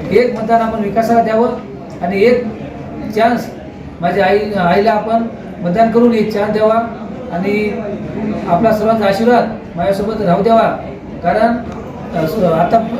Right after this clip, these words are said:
आतापर्यंत जेवढे सामाजिक कार्य केले ही माझी पहिली वेळ आहे की माझ्या परिवारामधून कोणी निवडणुकीला उभा आहे, कारण माझी राजकीय प-, पार्श्वभूमी कुठलीही नाही, राजकीय पार्श्वभूमी नसताना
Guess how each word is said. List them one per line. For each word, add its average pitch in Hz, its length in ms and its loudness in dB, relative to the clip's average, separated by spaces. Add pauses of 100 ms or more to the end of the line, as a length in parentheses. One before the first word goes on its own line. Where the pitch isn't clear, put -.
(120)
आतापर्यंत 233 460 4
जेवढे 220 340 4
सामाजिक 220 360 0
कार्य 220 200 2
केले 240 520 2 (260)
ही 220 100 0
माझी 220 260 2
पहिली 226 360 2
वेळ 240 80 4
आहे 220 200 2
की - 220 -6
माझ्या 196 300 0
परिवारामधून 220 580 2
कोणी 214 180 0
निवडणुकीला 202 560 -2
उभा 185 200 2
आहे, 175 140 2
कारण 202 200 -4
माझी 214 180 0
राजकीय 208 320 2
प-, 175 400 0
पार्श्वभूमी 208 460 2
कुठलीही 220 280 4
नाही, 226 300 4 (400)
राजकीय 190 300 0
पार्श्वभूमी 202 500 2
नसताना 247 580 2